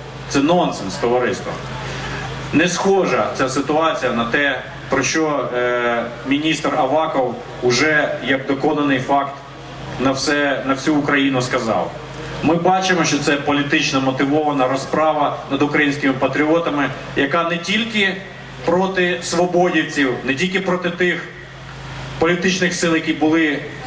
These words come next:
під Верховною Радою, а взагалі проти всього протестного руху і взагалі в широкому сенсі проти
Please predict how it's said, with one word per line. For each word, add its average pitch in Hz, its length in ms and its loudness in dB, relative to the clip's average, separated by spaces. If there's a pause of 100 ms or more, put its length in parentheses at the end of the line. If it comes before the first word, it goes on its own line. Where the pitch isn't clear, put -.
(100)
під 143 140 2
Верховною 147 540 2
Радою, 123 360 2
а 127 60 0
взагалі 151 400 0
проти 143 240 -2
всього 131 300 2
протестного 160 640 0
руху 147 360 0 (380)
і 143 80 6
взагалі 160 600 2 (340)
в - 40 0
широкому 180 540 2
сенсі 165 500 0 (320)
проти 156 640 2